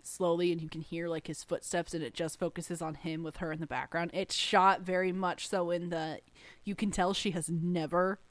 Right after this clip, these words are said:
felt this way. This is, she has never been bested like this.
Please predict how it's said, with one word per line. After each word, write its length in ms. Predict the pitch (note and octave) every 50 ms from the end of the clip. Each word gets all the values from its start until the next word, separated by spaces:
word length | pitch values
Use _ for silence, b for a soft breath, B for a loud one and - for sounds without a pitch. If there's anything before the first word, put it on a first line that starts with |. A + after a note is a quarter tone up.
| _ _ _ _ -
felt 360 | - - G3+ F3+ D#3 - -
this 200 | A#2 - - -
way. 240 | A2 D#2+ C#2 - - - - - - - - _ _ _ - - -
This 180 | F#3+ F3 -
is, 160 | F#3+ F3+ E3 - G3+
she 140 | - - G#3+
has 100 | F#3+ F3
never 240 | G3 F#3 F3+ G3 F#3+
been 200 | G3 F#3+ F#3 E3+
bested 540 | - D#3+ D3 - - - - G#3 G#3 G3+ A3
like 320 | G#3+ A3 A3 A3 - -
this. 440 | A#3+ A#3+ C4 C#4 C4+ - - -